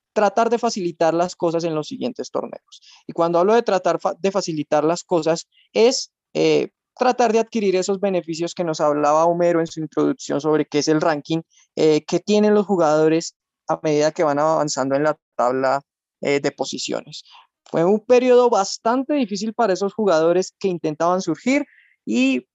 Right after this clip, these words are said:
la, bueno, lo bueno es que ya a partir de mañana las cosas se van a empezar a normalizar un poco más.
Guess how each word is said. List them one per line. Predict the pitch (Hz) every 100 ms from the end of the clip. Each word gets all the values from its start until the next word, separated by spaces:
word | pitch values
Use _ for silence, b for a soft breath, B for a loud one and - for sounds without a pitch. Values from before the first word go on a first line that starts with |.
| _
la, | 202 226 202 -
bueno, | 185 190 165
lo | - 208
bueno | 214 175
es | 196 -
que | 170
ya | 160 156 170
a | 170
partir | - 147 139 139 -
de |
mañana | 151 147 139 135
las | 143 -
cosas | 151 139
se | 156
van | 151 139
a |
empezar | 131 151 131 127
a |
normalizar | 127 131 139 131 - - _ _ _ -
un | 143 254
poco | - - -
más. | - - - -